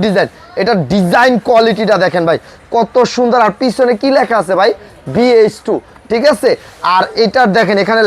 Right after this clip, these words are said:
লেখাই আছে লিনজা ব্র্যান্ডের ডাবল সাইলেন্সার। প্রতিটা চাকায় দেখেন কত সুন্দর লাইটিং। আর এই প্রথম কিন্তু চলে আসছে বিএস টু রিয়েল চাবি সিস্টেম, অরিজিনাল চাবি সিস্টেম। এটা যখন স্টার্ট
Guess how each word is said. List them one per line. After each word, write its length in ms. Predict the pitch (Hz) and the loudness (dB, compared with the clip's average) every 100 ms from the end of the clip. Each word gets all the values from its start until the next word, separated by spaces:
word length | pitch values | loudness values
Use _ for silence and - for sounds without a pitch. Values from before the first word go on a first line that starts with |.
| 196 | 2
লেখাই 340 | 208 240 240 226 | 0 2 2 2
আছে 200 | - 262 294 - - - | 2 0 0 -4 -16 -4
লিনজা 320 | 185 233 247 226 | -2 0 2 2
ব্র্যান্ডের 340 | 196 220 226 - - - - 139 135 | 2 2 2 0 -2 -20 -12 -6 0
ডাবল 280 | 190 226 247 - | 2 4 0 0
সাইলেন্সার। 480 | 220 214 185 175 156 | 0 0 0 -4 -4
প্রতিটা 380 | 240 262 277 269 247 | 0 0 0 -2 0
চাকায় 300 | 226 208 226 185 | -2 0 0 0
দেখেন 180 | 170 127 - - - 233 | -2 -6 -10 -20 -8 -4
কত 220 | 214 - 240 - | -4 -2 -2 -2
সুন্দর 320 | 240 226 233 214 | -2 2 2 2
লাইটিং। 300 | 180 196 262 277 - - - - 185 | 2 0 0 -2 -6 -20 -8 -2 0
আর 80 | 185 190 226 | -2 -2 0
এই 80 | 247 226 - 254 | 2 0 -6 -2
প্রথম 360 | 285 - 285 254 277 | -2 0 0 0 -2
কিন্তু 180 | 254 269 262 | -2 -2 -2
চলে 160 | 240 226 | 0 0
আসছে 180 | - 247 170 | 0 -2 0
বিএস 320 | 220 226 214 - | 0 2 0 0
টু 80 | 285 294 - - - - - 139 185 | -2 -2 -6 -20 -20 -20 -6 -4 0
রিয়েল 280 | 233 247 226 262 | 2 2 0 0
চাবি 300 | 208 180 185 - | 0 0 -2 -2
সিস্টেম, 320 | 190 - 175 147 196 | -6 -4 -6 -4 0
অরিজিনাল 420 | 214 185 226 226 220 240 | 0 2 2 2 0 0
চাবি 220 | 202 208 - | 0 -2 -2
সিস্টেম। 280 | 294 262 269 - - - - 180 | -4 -2 -2 -4 -20 -20 -6 -2
এটা 120 | 220 226 | 0 2
যখন 160 | 226 233 - | 2 0 0
স্টার্ট 300 | 277 269 | 2 2